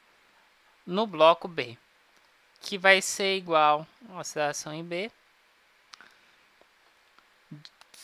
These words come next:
vinte e cinco menos vinte sobre dez.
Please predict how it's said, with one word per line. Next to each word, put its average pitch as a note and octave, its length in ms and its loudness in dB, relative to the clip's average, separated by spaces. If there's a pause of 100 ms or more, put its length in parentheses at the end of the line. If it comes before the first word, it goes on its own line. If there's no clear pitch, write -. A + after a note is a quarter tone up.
(220)
vinte F#3 680 -4
e F3 40 -6
cinco - 800 -6
menos D#3 540 -4
vinte G#3 540 -8
sobre F#3 800 -4
dez. A#2+ 600 -6